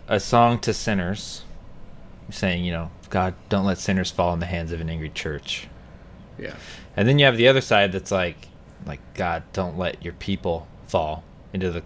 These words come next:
Speaker 1: clutches of an angry world." And then you have these
Speaker 2: Yeah.
Speaker 1: two verses that I think are divided in both
Speaker 2: Yep.
Speaker 1: of those two, right? You have all of our
Speaker 2: Yes.
Speaker 1: politics and pride breed division and disorder. And then he's telling, like, them,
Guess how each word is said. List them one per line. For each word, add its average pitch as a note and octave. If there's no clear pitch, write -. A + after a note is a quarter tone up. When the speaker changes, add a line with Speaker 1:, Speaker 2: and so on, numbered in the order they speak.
Speaker 1:
clutches F2
of E2+
an E2+
angry F#2
world." D#2+
And G#2+
then C3+
you C3
have A2
these G2+
Speaker 2:
Yeah. -
Speaker 1:
two A2+
verses F2+
that F2
I E2+
think F2
are F2+
divided D#2+
in F#2
both F2+
Speaker 2:
Yep. -
Speaker 1:
of F2
those E2+
two, E2+
right? F2
You F2
have F2
all A2+
of G#2+
our G2
Speaker 2:
Yes. -
Speaker 1:
politics F#2
and F2
pride F2+
breed F2+
division F2
and E2
disorder. D#2
And F#2+
then F#2+
he's F2
telling, F#2
like, E2+
them, F2